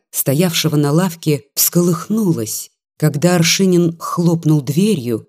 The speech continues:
и заиграло мутным колеблющимся светом по оголённым до колен ногам ползавших на четвереньках двух женщин,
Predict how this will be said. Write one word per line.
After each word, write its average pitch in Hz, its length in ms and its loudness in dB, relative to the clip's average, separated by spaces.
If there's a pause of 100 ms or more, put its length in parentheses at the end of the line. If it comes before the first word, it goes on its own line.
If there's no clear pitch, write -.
(140)
и 170 100 4
заиграло 165 540 4
мутным 175 560 4
колеблющимся 160 960 0
светом 135 720 -4 (200)
по 151 140 4
оголённым 185 640 4
до 165 100 2
колен 165 380 4
ногам 165 560 2 (320)
ползавших 180 800 0
на 165 120 6
четвереньках 165 680 0
двух 139 280 -2
женщин, - 680 -4